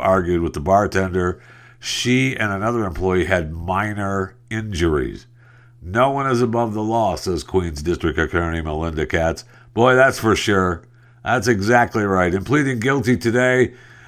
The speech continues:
Almanzar and two co-defendants have accepted responsibility for their actions.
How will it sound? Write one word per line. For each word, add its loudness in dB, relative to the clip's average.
Almanzar 4
and -4
two 0
co-defendants 0
have 0
accepted -2
responsibility 0
for -2
their -2
actions. -2